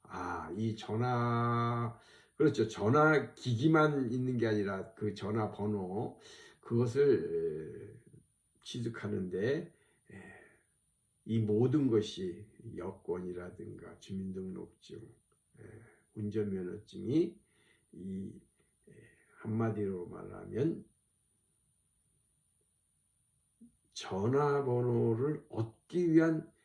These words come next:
에, 하나의 징검다리다. 저는 이렇게 표현해보고 싶습니다. 그만큼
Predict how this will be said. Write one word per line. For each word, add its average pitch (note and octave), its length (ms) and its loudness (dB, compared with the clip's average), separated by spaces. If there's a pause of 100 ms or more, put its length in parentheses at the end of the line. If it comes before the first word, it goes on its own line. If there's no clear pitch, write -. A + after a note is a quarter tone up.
(360)
에, - 280 -14
하나의 B2 760 0 (680)
징검다리다. A#2 1200 2 (220)
저는 G#2+ 360 0
이렇게 - 460 -6 (240)
표현해보고 A2+ 1400 -2
싶습니다. - 960 -18
그만큼 C#3 680 0